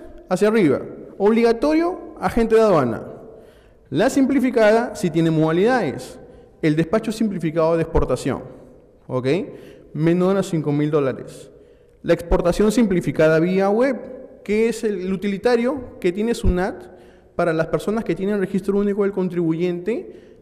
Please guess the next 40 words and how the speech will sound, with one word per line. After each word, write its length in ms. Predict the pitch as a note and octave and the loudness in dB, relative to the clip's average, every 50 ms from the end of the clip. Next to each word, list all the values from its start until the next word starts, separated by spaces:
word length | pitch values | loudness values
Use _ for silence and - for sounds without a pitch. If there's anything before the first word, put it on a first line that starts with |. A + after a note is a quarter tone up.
| - | -4
para 180 | - E3+ F3+ F#3 | -2 0 0 0
que 100 | F3+ F3+ | 0 0
el 160 | E3+ E3+ E3 | 0 0 0
trámite 640 | F3 C4+ D#4 E4 D4 C4+ - - C#4 F#4 B4 C5+ - - | 0 0 2 2 2 2 0 0 -4 -6 -6 -8 -6 -2
lo 280 | F3+ F3+ F3+ F3+ F#3+ | 2 4 4 4 4
hagan 420 | G3 G#3 G#3+ G#3+ G#3 G#3+ A3 G3+ F3 | 4 2 2 0 0 -2 -2 -2 2
vía 120 | G#3 A3 | 2 4
internet. 500 | A#3 A#3 G#3+ - - G#3 F#3+ F#3+ D#3 G#2+ - - - - - - - - - - - - - _ _ _ _ - - - - _ _ _ _ - | 4 4 2 2 2 2 2 0 0 -2 -4 -10 -16 -18 -20 -20 -20 -20 -20 -20 -20 -20 -20 _ _ _ _ -20 -20 -20 -20 _ _ _ _ -2
Para 200 | - F3+ F#3+ F#3+ | 0 2 2 2
yo 160 | G3 A3+ D#4+ | 2 4 4
un 220 | F4+ F4+ F4 D#4+ | 4 4 4 4
despacho 340 | C#4+ C4+ - - C4 - D#4 | 2 2 2 0 0 0 -2
simplificado 600 | B3+ - A#3+ G3+ G3+ F#3 F#3 F3+ E3+ - - F3 | -2 0 0 0 0 -2 -2 0 0 0 0 0
de 60 | B3+ | 0
exportación, 720 | B3+ - - F#3 E3+ D#3+ E3 E3 - - G#3 A3+ C4 E4+ - - - - - - - - - - - - - - | 0 0 0 0 0 0 -2 -2 -2 -2 -2 0 -2 -4 -6 -10 -14 -20 -20 -20 -20 -20 -20 -20 -20 -20 -20 -16
sí 240 | - - - C4+ C#4 | -8 -2 0 0 2
o 60 | C4+ | 0
sí 440 | C#4 C#4 C4+ C4+ C#4+ C#4+ C#4+ - C#4 - | 0 2 2 2 2 0 -4 -10 -8 -4
tengo 200 | B3 G#3+ A#3+ A#3 | -2 0 0 0
que 100 | G#3+ G#3+ | 0 0
llenar 200 | G3+ G3 G#3 A3 | 0 0 0 0
un 80 | A#3 A3 | -2 0
formato 300 | A3+ G#3+ G#3+ A3 A3 G#3+ | 0 -2 -2 0 -2 0
físico. 420 | - G3+ - C#3 A#2 - G2 - - - - - - - - - - - _ _ _ _ _ _ _ _ _ - | 0 0 0 -2 -4 -6 -8 -12 -14 -18 -20 -20 -20 -20 -20 -20 -20 -20 _ _ _ _ _ _ _ _ _ 2
Tengo 240 | G#3+ A3 A#3 A3+ | 4 4 4 4
que 120 | A3+ A3 A3+ | 4 4 4
irme 180 | A#3 A3+ A3+ | 6 6 6
a 40 | A3+ | 6
una 200 | A3 A3+ A3+ A3+ | 6 4 4 4
aduana 240 | G#3+ G#3 A3 A#3 A#3+ | 2 2 2 0 0
operativa 640 | A3+ A3 - F3 E3 - G#3+ G3+ G3 F#3 F#3+ - - - - - - - - - - - - | 0 0 0 0 0 0 0 0 2 2 0 -2 -4 -10 -12 -18 -20 -20 -20 -20 -18 -4 0
para 220 | D#3+ D#3 D#3 D3+ | 2 2 4 4
llenar 300 | D3+ D3 D3+ D#3+ E3+ F3+ | 4 4 4 4 4 2
el 80 | F#3 F#3 | 2 2
formato 460 | - F3 E3 F3 G3 F#3+ F3+ G3+ G3+ | 2 0 0 2 2 2 2 2 2
y 120 | G3 E3 | 4 4
ahí 280 | D3 C#3 D#3 G3 A3+ A3 | 4 4 4 4 4 2
hacer 200 | G#3 - - D#3 | 2 2 0 -2
los 200 | C#3+ C#3 C#3 - | -2 -2 -4 -4
trámites. 640 | - C#3+ C3 A#2+ A2+ G#2 - - - A2+ - - - | -4 -4 -2 -2 -4 -6 -8 -12 -16 -18 -18 -20 -20